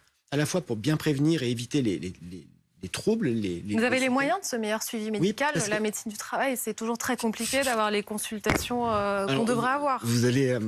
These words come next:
Speaker 1: vous allez me, me maudire, parce que ça m'oblige à répondre en deux points.
Speaker 2: <laughs>
Speaker 1: Mais le premier point, c'est que oui, nous avons, euh, cette possibilité-là, parce que cette branche de la sécurité sociale, euh, accident du travail, maladie professionnelle,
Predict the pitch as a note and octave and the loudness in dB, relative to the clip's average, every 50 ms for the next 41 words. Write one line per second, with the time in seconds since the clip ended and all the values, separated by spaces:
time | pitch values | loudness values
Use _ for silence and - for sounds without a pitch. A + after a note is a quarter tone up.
0 | - - G#2 A#2+ G#2 B2 A2 A#2+ A2+ A2 G#2 G#2 E2 G#2+ A2 G2+ A2 C3+ D3+ E3 | -2 -2 -2 0 2 2 4 4 4 2 2 0 0 2 2 4 4 4 4 2
1 | A3 G#3+ - - C3 - - B2+ B2 A#2+ A#2+ C#3 C3+ C3 A#2 A#2 A2 - B2 A#2+ | 2 0 0 -2 -4 -2 -2 0 0 0 0 0 0 0 0 -2 -2 -2 -4 -2
2 | A2+ A2+ A2+ C3+ C3+ - - G#3 A#3 - - - - - - F#3+ D#3+ D3 C3+ C#3 | -2 0 0 0 -2 0 -2 -4 -4 -4 -8 -14 -14 -6 -4 -2 0 2 2 2
3 | C3+ - D3+ C#3+ - - E3+ F3 F3 E3 - E3 E3 E3 D#3+ - C3+ - - C3 | 2 2 0 0 0 0 2 2 2 2 0 0 0 0 -2 -4 -4 -2 -2 -2
4 | - - D3 D3+ F3 F3 F3+ D#3 A#2 C3 C3+ C#3 E3+ F3 E3 C#3 A#2+ A2+ A#2+ - | 0 2 2 2 4 4 2 2 0 0 0 0 0 2 0 0 -2 -4 -6 -8
5 | - - C3 - - B2+ - - C#3 C3 C3 - C3+ B2+ C3+ D#3+ F#3 - _ _ | -6 -6 -4 -2 -2 -2 0 2 2 2 2 2 2 0 0 0 -4 -8 _ _
6 | - - - - - - - _ - A2+ - - - D3 C3 B2 D#3+ F#3+ F#3+ F#3+ | -20 -20 -20 -20 -20 -20 -12 _ -6 -6 -4 0 0 0 2 2 2 4 4 2
7 | D#3 - - - D3+ C3+ C#3 C#3 B2+ - C#3 B2 - - F#3 G#3+ A3+ G3 B2+ A2+ | 2 0 -2 -2 -2 -2 -2 -2 0 0 0 -2 0 0 2 2 2 2 2 0
8 | A2+ A2+ - G#2 - - - A#2+ B2 A#2+ - - A#2+ C3+ C3 B2+ B2+ A2+ A2 G#2 | 0 -2 -4 -6 -6 -4 -2 0 0 0 0 0 0 0 0 0 0 0 -2 -2
9 | G#2+ - - A#2 - A#2 - - D3 F3 G#3+ | -4 -8 -8 -8 -6 -6 -2 0 0 -2 -2